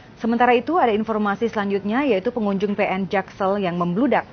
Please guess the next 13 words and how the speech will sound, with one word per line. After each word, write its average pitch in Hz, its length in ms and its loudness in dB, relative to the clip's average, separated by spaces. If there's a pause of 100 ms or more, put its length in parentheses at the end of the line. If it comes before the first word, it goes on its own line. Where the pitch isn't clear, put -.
(280)
lalu 185 320 0
lintas 233 400 -2
tersendat. 165 540 -6 (2750)
Awal 269 320 6
pekan 285 280 0
Februari, 202 480 4
kemacetan 208 480 -2
lalu 175 280 2
lintas 180 280 -2
di 175 120 -8
Jakarta 190 480 -2
dan 160 280 -4
sekitarnya 185 680 -2